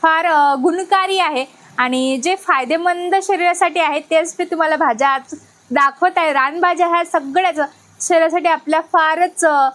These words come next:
फायदेमंद आहेत, कारण की त्याच्यावर कसली फवारणी वगैरे काहीच नसतात, त्या आपल्याला निसर्गाने दिलेली देण आहे आणि ते आपल्याला खायलाच पाहिजे. आणि आता याच्यामध्ये आता मी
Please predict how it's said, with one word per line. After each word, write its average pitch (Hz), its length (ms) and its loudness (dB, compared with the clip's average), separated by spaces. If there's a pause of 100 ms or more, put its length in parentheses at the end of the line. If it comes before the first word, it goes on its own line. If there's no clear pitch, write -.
(500)
फायदेमंद 349 580 0
आहेत, 320 260 0
कारण 269 460 -2
की 277 140 -6
त्याच्यावर 302 300 0
कसली 320 320 -2
फवारणी 302 640 0
वगैरे 302 280 0
काहीच 311 340 -2
नसतात, 294 340 -2 (200)
त्या 311 180 0 (1300)
आपल्याला 285 380 0
निसर्गाने 311 580 0
दिलेली 294 380 -2
देण 285 400 -2
आहे 285 240 -2
आणि 247 280 -4
ते 294 100 -2
आपल्याला 269 420 0 (340)
खायलाच 240 440 0
पाहिजे. 220 380 -2 (600)
आणि 240 160 -2
आता 240 200 0
याच्यामध्ये 294 480 0
आता 294 200 -2
मी 330 140 -2